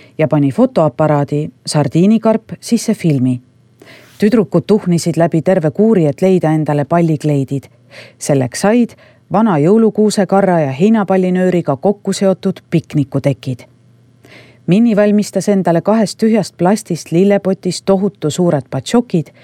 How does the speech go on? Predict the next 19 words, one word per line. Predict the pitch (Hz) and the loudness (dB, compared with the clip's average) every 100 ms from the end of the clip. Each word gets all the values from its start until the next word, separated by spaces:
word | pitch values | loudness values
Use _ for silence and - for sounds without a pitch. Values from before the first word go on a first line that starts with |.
| - - - | -20 -14 -4
ja | 147 | -2
Betty | 208 247 247 196 | 0 -2 0 0
kaunistas | 175 196 185 - 156 | 2 0 -2 -4 -6
end | 160 147 | -4 -4
glamuurse | - 143 165 233 220 - | -2 0 2 2 2 -2
hallikasvalge | 135 170 208 208 190 180 190 190 185 | -4 0 0 0 -4 -2 0 0 0
looriga, | 170 151 143 139 131 131 _ _ - - - - | 2 2 0 -2 -4 -10 _ _ -20 -20 -20 -6
suure | 196 190 170 | 0 2 4
ämblikuvõrguga, | 180 214 170 - 170 185 175 165 160 | 2 2 0 0 0 2 0 -2 0
millel | 165 165 151 | 0 0 2
ilutses | 180 196 - 156 - | 2 0 -2 -10 -4
päris | 156 151 143 151 | -2 0 -2 -2
ämblik. | 135 127 123 - - _ _ _ _ _ _ _ _ - - - _ _ _ | -2 -2 -6 -8 -16 _ _ _ _ _ _ _ _ -20 -20 -20 _ _ _
"Just | 220 254 - | -2 -2 -2
seda | 254 233 269 | 0 0 2
kannavad | 220 190 175 | 2 2 0
kõik | 180 240 240 | 2 0 0
tänavu | - 202 208 175 | 0 0 0 0
Ibizal," | 170 170 190 - 147 | 0 0 0 -2 -6